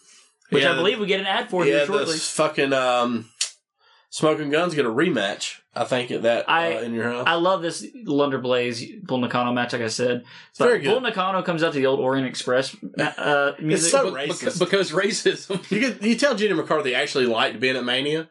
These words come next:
Speaker 1: She,
Speaker 2: Like,
Speaker 1: well,
Speaker 2: she's
Speaker 1: she, no,
Speaker 2: into
Speaker 1: she,
Speaker 2: it.
Speaker 1: good actress. Jonathan
Speaker 2: Yeah.
Speaker 1: Taylor Thomas, go fuck yourself, bud.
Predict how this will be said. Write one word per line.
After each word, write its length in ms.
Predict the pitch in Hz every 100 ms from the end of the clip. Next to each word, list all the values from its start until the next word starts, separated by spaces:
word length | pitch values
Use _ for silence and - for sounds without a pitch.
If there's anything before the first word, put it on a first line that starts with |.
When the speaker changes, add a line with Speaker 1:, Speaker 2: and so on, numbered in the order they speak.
| -
Speaker 1:
She, 260 | - 180 127
Speaker 2:
Like, 60 | 190
Speaker 1:
well, 60 |
Speaker 2:
she's 120 | 170 170
Speaker 1:
she, 160 | 196
no, 100 | 180
Speaker 2:
into 100 | 185
Speaker 1:
she, 80 | 220 190
Speaker 2:
it. 180 | 160 156
Speaker 1:
good 160 | 208
actress. 640 | 196 143 - 123 113 - - _ - -
Jonathan 240 | 156 185 180
Speaker 2:
Yeah. 80 | 180
Speaker 1:
Taylor 120 | 170
Thomas, 300 | 170 175 165
go 140 | - 147
fuck 240 | 147 143
yourself, 360 | 131 - 127 -
bud. 300 | 131 117